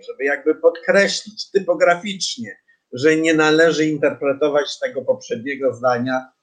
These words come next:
w kontekście tego, tego drugiego. W, kilkakrotnie w tym artykule dwudziestym trzecim mówi się „w kontekście powyższego” i tak dalej,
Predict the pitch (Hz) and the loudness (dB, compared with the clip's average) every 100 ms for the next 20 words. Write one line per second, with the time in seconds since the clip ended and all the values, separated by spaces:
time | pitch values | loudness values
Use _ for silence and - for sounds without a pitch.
0 | _ 151 135 131 - - 135 123 127 117 | _ 2 4 2 0 0 0 4 4 6
1 | 120 127 - _ _ - 131 131 123 135 | 6 6 2 _ _ 2 6 6 4 2
2 | 123 123 98 95 - _ _ _ _ _ | 4 4 4 -6 -10 _ _ _ _ _
3 | 107 113 - - - - - - _ _ | -14 -14 -20 -20 -16 -10 -10 -10 _ _
4 | _ 247 196 214 202 220 214 180 160 - | _ 0 2 2 4 4 4 2 -4 0
5 | 147 139 127 127 123 147 135 120 120 139 | -2 0 -2 -6 0 2 2 -2 -6 -6
6 | - - 117 151 - - 147 - 135 - | -6 -18 -4 -4 -4 -10 -12 -10 -12 -4
7 | 151 120 - 190 175 170 143 - - 185 | -2 -2 -2 0 0 4 2 2 -2 -2
8 | 180 165 147 160 - - 175 117 104 87 | 4 4 4 -2 0 2 2 2 -4 -6
9 | - _ _ _ _ _ 120 123 110 117 | -12 _ _ _ _ _ -2 -2 4 6
10 | 110 101 123 196 294 | 6 6 4 4 2